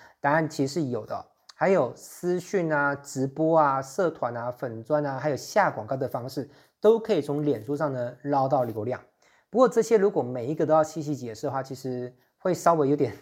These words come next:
<laughs> 内容太多了。好，所以如果要在这个章节就把这一切都讲完的话，会导致今天这个学习单元呢内容太长，所以我会把它拆开成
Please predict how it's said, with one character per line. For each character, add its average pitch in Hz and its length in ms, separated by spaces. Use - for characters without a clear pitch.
<laughs> - 200
内 180 140
容 123 140
太 151 180
多 139 220
了。 117 240
好， 117 240
所 202 180
以 185 100
如 170 160
果 202 100
要 180 120
在 190 120
这 175 80
个 165 120
章 165 240
节 139 160
就 185 100
把 120 180
这 165 160
一 147 80
切 160 120
都 156 100
讲 135 160
完 110 80
的 117 80
话， 131 220
会 175 180
导 - 200
致 147 140
今 165 200
天 156 180
这 156 80
个 135 80
学 135 140
习 127 140
单 135 180
元 120 160
呢 110 160
内 151 240
容 110 160
太 123 220
长， - 200
所 - 140
以 240 40
我 151 100
会 196 80
把 110 100
它 135 120
拆 156 220
开 160 160
成 135 160